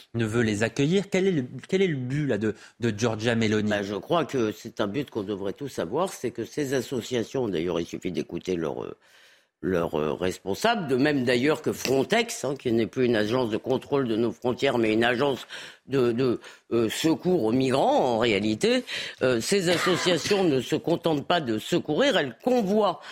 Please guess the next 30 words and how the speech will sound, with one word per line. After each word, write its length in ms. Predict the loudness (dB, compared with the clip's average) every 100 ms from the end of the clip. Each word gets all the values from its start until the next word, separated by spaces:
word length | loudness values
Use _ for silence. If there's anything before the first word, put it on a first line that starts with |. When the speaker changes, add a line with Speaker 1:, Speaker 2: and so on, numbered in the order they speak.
| -18 -2
Speaker 2:
elles 200 | 0 0
font 300 | 0 2 4
venir, 540 | 4 4 4 4 4 2
elles 160 | 0 0
favorisent 720 | 0 2 2 2 2 2 -2 -8 -18 -8 0
l'afflux 560 | 2 2 -2 -2 -2
d'immigrants 640 | 0 2 2 2 2 2 2
illégaux 600 | 2 4 2 2 2 2
sur 220 | 0 0
notre 400 | 2 0 0 -4
continent, 640 | -2 -2 -2 -2 2 2 2
d'immigrants 640 | 0 0 0 2 2 0 -6 -14 -6
que 100 | 0
nous 200 | 2 4
ne 120 | 2
pourrons 360 | 0 -2 0 0
pas 300 | 2 2 0 -6 -6
accueillir 540 | -2 0 0 2 2 2
dignement, 800 | 0 0 2 2 2 2 0 0
intégrer. 720 | -2 0 -2 2 2 2 0 -4 _ _ _ _ -18 -16 -8
Je 60 | -6
ne 100 | -2
parle 220 | -2 0
même 200 | -2 -4
plus 140 | -4
d'assimiler, 680 | -4 -6 -8 -8 -6 -4 -4
tellement 300 | -4 -6 -6
ça 140 | -6
paraît 380 | -6 -4 -2 -4 -8 _ -20 -20 _ _ _
lointain. 800 | 0 2 2 0 0 2 2